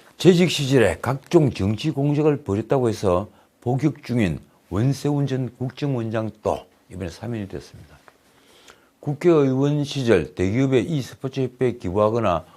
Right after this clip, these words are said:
후원하게 한 혐의 등으로 기소된 문재인 청와대 정무수석이죠. 전병헌 또 사면이 됐습니다. 자, 오늘 여기까지입니다. 그런데 말입니다. 이번 사면 대상을 쭉 훑어보니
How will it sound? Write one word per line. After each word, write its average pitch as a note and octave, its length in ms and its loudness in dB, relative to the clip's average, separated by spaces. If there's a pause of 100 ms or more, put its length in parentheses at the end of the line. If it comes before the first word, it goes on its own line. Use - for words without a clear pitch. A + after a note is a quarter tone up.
(220)
후원하게 C#3+ 500 0
한 C3 240 0
혐의 B2+ 300 -2
등으로 A#2+ 320 -2
기소된 F#2+ 520 -2 (520)
문재인 C#3 680 2
청와대 B2+ 600 0 (400)
정무수석이죠. G#2+ 1000 -6 (460)
전병헌 A#2+ 840 0
또 C#3 320 0
사면이 A2+ 400 -6
됐습니다. - 500 -16 (1500)
자, - 140 -14
오늘 A#2+ 240 -4
여기까지입니다. G#2 720 -10 (500)
그런데 C#3 320 -4
말입니다. E2 540 -10 (200)
이번 G#2 220 -6
사면 C3+ 420 -6
대상을 G#2+ 440 -8
쭉 A2 200 -6
훑어보니 G#2 600 -8